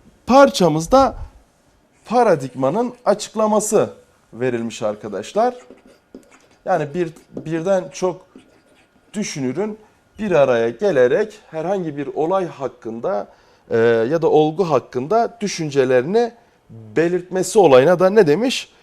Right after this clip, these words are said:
Paradigma demiş arkadaşlar. Zaten bize de paradigmanın ne olduğu sorulmuş. Bakalım şimdi. Bilimler arası işbirliğidir arkadaşlar. Arkadaşlar bilimler arası işbirliği değildir. Herhangi bir konu hakkında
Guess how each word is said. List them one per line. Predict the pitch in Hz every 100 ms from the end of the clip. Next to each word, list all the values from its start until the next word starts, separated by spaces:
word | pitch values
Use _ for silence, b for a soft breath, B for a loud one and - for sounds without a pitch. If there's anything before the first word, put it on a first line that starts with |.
| b b b _ _ _ _
Paradigma | 220 226 170 151 127 113
demiş | 110 -
arkadaşlar. | 113 - 127 127 - 240
Zaten | 190 214 202 175
bize | 180 190
de | 233
paradigmanın | 233 180 185 190 147 139 226 247 175 208
ne |
olduğu | 247 214 151 123 110 - b b b b
sorulmuş. | - 156 123 143 233 - 254
Bakalım | 254 262 226
şimdi. | 135 123 131 233 254 B B B
Bilimler | 127 185 220 240 277
arası | 220 175 165 - 277
işbirliğidir | - 233 - - 156 123 120 117
arkadaşlar. | 113 113 113 110 - 214 254 247 _ _ b b b b
Arkadaşlar | 247 262 240 - 165 127
bilimler | 156 190 208 240
arası | 208 180 180 254
işbirliği | - 208 - 208 226 254 190
değildir. | 240 190 156 254
Herhangi | 202 196 214 214
bir | 208 -
konu | 190 214
hakkında | 185 - 143 165 240 254